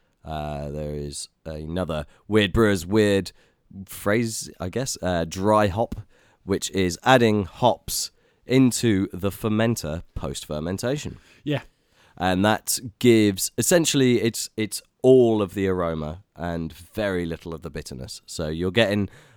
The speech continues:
Speaker 1: lots and lots of big, hoppy, fruity, juicy flavors sometimes. Um, some, you know, you, you get that grapefruit, that, that pine, all, all those big popping flavors that you get from the hops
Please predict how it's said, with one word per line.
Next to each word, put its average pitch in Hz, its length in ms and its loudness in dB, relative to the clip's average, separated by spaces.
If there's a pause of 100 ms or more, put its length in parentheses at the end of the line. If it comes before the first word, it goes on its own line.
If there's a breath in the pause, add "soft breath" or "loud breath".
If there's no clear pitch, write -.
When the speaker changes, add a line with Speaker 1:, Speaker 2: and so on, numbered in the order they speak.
(140 soft breath)
Speaker 1:
lots 127 320 4
and 113 200 4
lots 90 280 0
of 85 180 -10
big, 107 340 2 (680 soft breath)
hoppy, 107 600 0
fruity, 107 880 -2
juicy 104 500 0
flavors 98 460 -2
sometimes. 98 840 -4
Um, 80 680 -4 (480 soft breath)
some, 101 240 0 (100)
you 98 160 -2
know, 76 100 -4
you, 87 200 -4
you 87 240 -6
get - 160 -8
that - 300 -12
grapefruit, 90 600 -6
that, 78 220 -10
that - 180 -14
pine, 90 460 -4
all, 139 200 4
all 143 220 2
those 120 220 6
big 120 460 -2
popping 107 420 -4
flavors 82 520 -4
that - 120 -12
you 78 100 -12
get - 240 -10
from 85 260 -6
the 82 80 -4
hops 78 400 -8